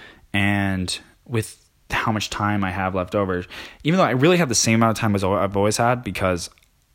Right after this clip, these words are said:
I am one of the essential workers, so I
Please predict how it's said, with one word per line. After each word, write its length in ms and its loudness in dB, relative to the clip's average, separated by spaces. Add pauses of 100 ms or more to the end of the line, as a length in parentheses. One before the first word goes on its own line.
(260)
I 160 4
am 280 0
one 80 2
of 60 0
the 100 2
essential 340 -2
workers, 540 -2 (1200)
so 600 2
I 280 -2